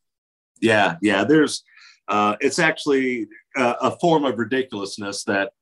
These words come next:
you know, if you're will, if you're that gullible to buy into that, you know, propaganda. Um, but there are other groups. So back in two thousand nine in the U K, the National Secular Society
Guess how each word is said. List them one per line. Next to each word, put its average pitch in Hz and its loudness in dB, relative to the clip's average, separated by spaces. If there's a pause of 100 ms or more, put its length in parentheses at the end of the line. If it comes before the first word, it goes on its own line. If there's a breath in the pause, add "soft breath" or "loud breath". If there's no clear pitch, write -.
you 117 0
know, 104 2
if - -6
you're 135 2
will, 127 -2
if 113 -6
you're 143 0
that 135 0 (440)
gullible 123 -4
to 113 -8
buy 120 -2
into 117 -8
that, 110 -6 (280)
you 98 -10
know, 95 -6
propaganda. 104 0 (500)
Um, 92 -2 (160)
but 143 -2
there 185 6
are 170 4
other 175 6
groups. 113 -4
So 135 -2
back 135 -2
in 131 -4
two 151 -4
thousand 127 -2
nine 131 -4
in 127 -6
the 117 -6
U 120 -6
K, 139 -2
the 113 -4
National 123 -6
Secular 127 -4
Society 131 -2